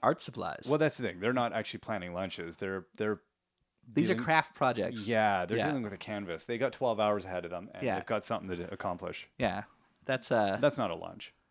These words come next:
Speaker 2: but it's edible. Edible
Speaker 1: Yeah.
Speaker 2: art.
Speaker 1: <laughs> So, well, except sometimes they do put, like, googly eyes and, like, little diamonds, plastic diamonds and
Speaker 2: Diamonds.
Speaker 1: stuff in. It's like, what?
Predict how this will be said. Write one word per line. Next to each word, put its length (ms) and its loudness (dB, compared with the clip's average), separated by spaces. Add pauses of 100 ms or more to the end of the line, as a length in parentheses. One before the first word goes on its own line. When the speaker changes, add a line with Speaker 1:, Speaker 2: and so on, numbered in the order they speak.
Speaker 2:
but 280 2
it's 220 -6
edible. 500 0 (720)
Edible 200 2
Speaker 1:
Yeah. 140 6
Speaker 2:
art. 220 -4 (320)
Speaker 1:
<laughs> 140 2
So, 480 -2 (400)
well, 80 8
except 220 4
sometimes 340 4
they 100 2
do 140 0
put, 220 0
like, 160 0
googly 400 4
eyes 320 0
and, 120 -4
like, 200 -6
little 180 -2
diamonds, 560 0
plastic 460 -2
diamonds 380 -2
and 100 -4
Speaker 2:
Diamonds. 40 -4
Speaker 1:
stuff 300 -2
in. 160 -2
It's 240 -6
like, 280 0 (960)
what? 440 -4